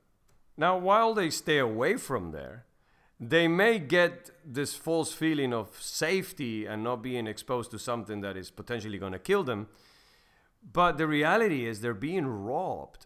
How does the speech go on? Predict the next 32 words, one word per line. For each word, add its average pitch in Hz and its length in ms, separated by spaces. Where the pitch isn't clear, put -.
of 104 160
experiencing 101 1040
the 90 100
world, 95 800
eh, 101 140
being, 107 320
experiencing 117 920
other 113 240
cultures, 113 800
expanding 147 800
their 113 140
horizons, 110 760
and 113 320
actually 156 480
enriching 147 600
their 107 180
lives 107 640
in 123 160
a 120 80
way 151 240
that 143 240
travel 139 480
does, 95 360
which 107 220
nothing 135 440
else 135 520
actually 143 380
can 190 300
in 214 100
your 98 140
life. - 320
So, 175 460